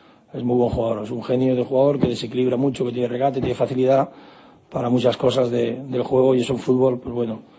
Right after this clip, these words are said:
fijaros si ha sido importante en el aspecto del Barça que hoy no tiene a, a Messi y sin embargo, pues bueno,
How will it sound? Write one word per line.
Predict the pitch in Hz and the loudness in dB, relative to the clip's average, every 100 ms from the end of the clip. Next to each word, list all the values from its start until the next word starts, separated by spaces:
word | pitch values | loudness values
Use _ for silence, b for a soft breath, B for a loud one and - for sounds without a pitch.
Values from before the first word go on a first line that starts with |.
| b b b b _ - | b b b b _ -12
fijaros | 110 127 123 117 | -4 2 2 2
si | 123 | -2
ha | 120 | 0
sido | 117 127 | 0 -2
importante | 120 120 117 131 127 127 | -2 -2 0 0 0 0
en | 123 | 0
el | |
aspecto | 120 - 123 117 | -2 -4 -6 -2
del | 123 | 0
Barça | 123 127 | 0 -2
que | 117 | 0
hoy | 123 120 120 - _ B B B B - | 0 0 -4 -12 _ B B B B -6
no | 131 123 | -2 -2
tiene | 123 123 120 | 0 0 0
a, | 120 117 117 127 | -2 -4 -6 -6
a | |
Messi | 123 139 135 | -2 -2 0
y | 135 123 | -2 -2
sin | 123 | -4
embargo, | 120 120 120 | -4 -2 -2
pues | 120 117 | -2 -2
bueno, | 117 113 | -4 -6